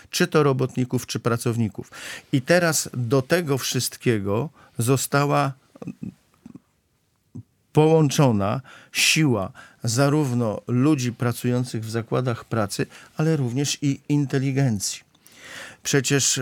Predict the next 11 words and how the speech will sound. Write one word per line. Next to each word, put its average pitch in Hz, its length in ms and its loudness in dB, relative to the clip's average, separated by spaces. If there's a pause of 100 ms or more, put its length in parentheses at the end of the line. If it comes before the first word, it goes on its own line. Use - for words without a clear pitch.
chociażby 123 960 0
w 107 100 -4
wolnych 139 420 2
związkach 127 500 -2
zawodowych 113 800 -2 (240)
nie 139 200 6
tylko 190 420 -2
byli 107 440 -2 (140)
ówczesnych, 127 720 -2
nielegalnych, 120 680 2
podkreślam, - 720 -8